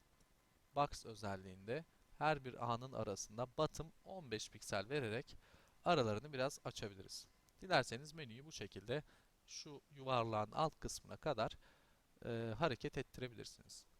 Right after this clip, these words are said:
Tümünü kaydedip sayfamı yenilediğimde ilgili menü seçeneklerimin oluştuğunu göreceksiniz. G S S Sprite tekniği budur arkadaşlar. Küçük bir kutu arkasındaki bir resmi sürekli hareket ettirerek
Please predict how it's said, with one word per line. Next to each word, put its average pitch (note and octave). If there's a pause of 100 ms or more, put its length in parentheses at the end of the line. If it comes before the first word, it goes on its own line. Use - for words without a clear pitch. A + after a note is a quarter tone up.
(120)
Tümünü D3+
kaydedip C3
sayfamı B2
yenilediğimde G#2 (440)
ilgili D3+
menü C#3+
seçeneklerimin G#2+
oluştuğunu C#3+
göreceksiniz. G2+
G F3+
S F3+
S -
Sprite E3+
tekniği D3
budur B2+
arkadaşlar. G2+ (420)
Küçük -
bir B2
kutu B2+
arkasındaki A2+
bir B2+
resmi C3+ (300)
sürekli C3+
hareket C3
ettirerek G#2+